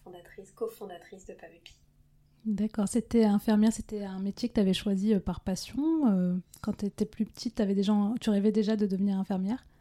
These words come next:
Speaker 1: Ouais, je voulais travailler dans le médical, médecin ou infirmière, et puis, euh, et puis, euh, ça a été infirmière.
Speaker 2: D'accord. C'est quoi qui t'a attirée dans ce métier-là ?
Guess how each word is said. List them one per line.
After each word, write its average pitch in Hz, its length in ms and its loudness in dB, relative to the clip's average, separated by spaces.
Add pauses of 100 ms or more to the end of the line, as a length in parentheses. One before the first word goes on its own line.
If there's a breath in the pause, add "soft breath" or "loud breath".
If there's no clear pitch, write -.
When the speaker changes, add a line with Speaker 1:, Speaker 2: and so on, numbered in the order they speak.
Speaker 1:
Ouais, 214 260 -2
je 226 120 -8
voulais 254 180 -2
travailler 269 380 -2
dans 254 120 0
le 240 60 -4
médical, 220 460 -6 (320)
médecin 208 480 -2
ou 208 100 -8
infirmière, 202 580 -14
et 185 120 -18
puis, - 220 -20
euh, 180 400 -18 (580)
et 185 160 -20
puis, 196 240 -20
euh, 180 40 -18 (180)
ça 185 80 -14
a - 20 -10
été 185 200 -16
infirmière. 165 460 -20 (520)
Speaker 2:
D'accord. 202 360 -8
C'est 226 100 0
quoi 226 120 2
qui 247 100 0
t'a 214 100 -2
attirée 202 300 -4
dans 214 160 0
ce 190 100 -4
métier-là ? 196 440 -2